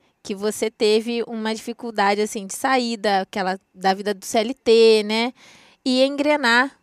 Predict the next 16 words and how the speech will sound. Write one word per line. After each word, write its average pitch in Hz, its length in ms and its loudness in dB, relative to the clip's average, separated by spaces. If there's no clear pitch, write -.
na 226 120 0
vida 220 260 -4
digital, 226 400 2
como 240 240 -2
você 247 240 -4
falou. 254 460 -2
Tem 415 160 2
muita 359 340 2
gente 285 240 -2
que - 60 -16
tem 269 180 -2
o 254 40 -2
mesmo 285 280 0
desafio 277 400 -2
que 254 120 -12
você. 214 380 -6